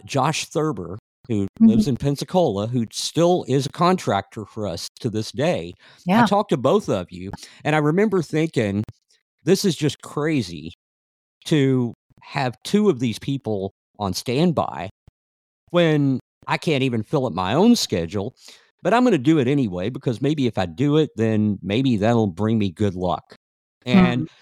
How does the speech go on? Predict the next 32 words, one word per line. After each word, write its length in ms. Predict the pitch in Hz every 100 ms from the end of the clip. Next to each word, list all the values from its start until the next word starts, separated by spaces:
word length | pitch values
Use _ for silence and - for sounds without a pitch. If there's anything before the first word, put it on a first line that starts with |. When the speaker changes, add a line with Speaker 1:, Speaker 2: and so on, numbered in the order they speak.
| _
Speaker 1:
so 160 | - 165
I 80 | 151
talked 300 | 175 160 -
to 60 |
both 300 | 127 123 113
you 340 | 107 131 170 170 -
and 240 | 120 151
Josh 720 | 107 143 156 90 85 - - - - _ _
about 460 | 120 107 117 120 127 _ _ _ _ -
doing 300 | 127 156 151
overflow 520 | 151 190 202 135 101
work 280 | 87 90 90
for 140 | - 95
me. 300 | 80 67 98 - _ -
And 140 | 113
sure 220 | 117 175 185
enough, 280 | 180 185 -
this 140 | 127
Jimmy 300 | - 131 151
Buffett 320 | 95 135 - -
concert 480 | 135 107 - 101 90
happened, 500 | 95 87 - 95 107 _ _
and 140 | 117 135
all 100 | 170
of 60 |
a 60 | 156
sudden, 440 | - 220 147 120 131 _ _ _ _ -
I'm 160 | 160 202
calling 400 | - 196 208 175
both 320 | 143 220 240
of 120 | 190
you 340 | 107 87 85